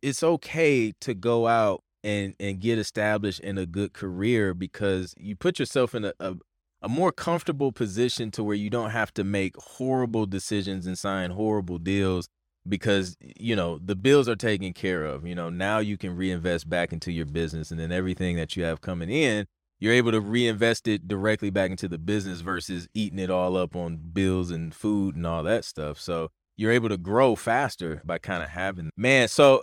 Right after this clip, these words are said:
<laughs> it, it's funny because, y-, you know, you, you talk about getting the, the degree and the things that you learn, and I also feel like it also helps you communicate better. You know, when you're talking to a library or someone,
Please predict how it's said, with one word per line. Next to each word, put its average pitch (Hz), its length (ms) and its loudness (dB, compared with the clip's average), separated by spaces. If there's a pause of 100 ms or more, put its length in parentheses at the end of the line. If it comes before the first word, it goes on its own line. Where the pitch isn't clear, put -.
(120)
<laughs> - 120 -6
it, 165 100 4 (460)
it's 147 380 0
funny 156 320 4
because, 123 680 2
y-, 104 200 -10
you 127 200 0
know, 110 160 2
you, 113 180 -2
you 123 140 -4
talk 139 280 2
about 117 320 4
getting 117 320 0
the, 104 260 0
the 104 140 0
degree 101 600 0
and 98 140 -2
the 87 60 -6
things 104 280 -2
that 92 220 -6
you 95 140 -2
learn, 98 460 0
and 90 220 -4
I 98 100 -6
also 110 340 2
feel 107 280 -2
like 95 440 0 (460)
it 123 120 4
also 156 400 6
helps 147 460 0
you 135 440 0 (220)
communicate 127 880 0
better. 90 340 0 (120)
You 113 140 -4
know, 104 100 0
when 107 180 -4
you're 123 160 0
talking 123 460 0
to 117 340 -2
a 104 80 -2
library 104 840 2 (380)
or 107 220 2
someone, 107 840 0